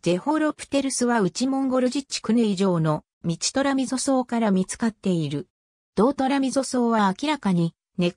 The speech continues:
下層群よりも時代が古く、前熱下生物小と言われている。保存状態の良い、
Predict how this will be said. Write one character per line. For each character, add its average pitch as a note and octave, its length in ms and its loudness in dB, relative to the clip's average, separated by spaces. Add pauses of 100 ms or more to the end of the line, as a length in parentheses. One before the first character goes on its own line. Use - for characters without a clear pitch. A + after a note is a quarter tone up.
下 C#4+ 120 0
層 C#4+ 240 2
群 A3+ 240 4
よ F3+ 100 4
り E3+ 100 0
も D3+ 140 -2
時 D3+ 160 -6
代 A#3 220 2
が A#3+ 120 0
古 G3+ 220 0
く、 - 220 -8 (260)
前 C4 160 2
熱 B3 260 0
下 - 140 -4
生 C4+ 260 2
物 G#3+ 300 -2
小 F#3+ 300 0
と E3+ 80 -2
言 E3 120 2
わ E3 120 2
れ F3 100 0
て E3+ 140 -4
い D3+ 160 -2
る。 C3+ 180 -8 (560)
保 - 140 -2
存 D4 260 0
状 D#4 180 0
態 A3+ 240 2
の F3 140 2
良 F#3+ 140 2
い、 - 100 -6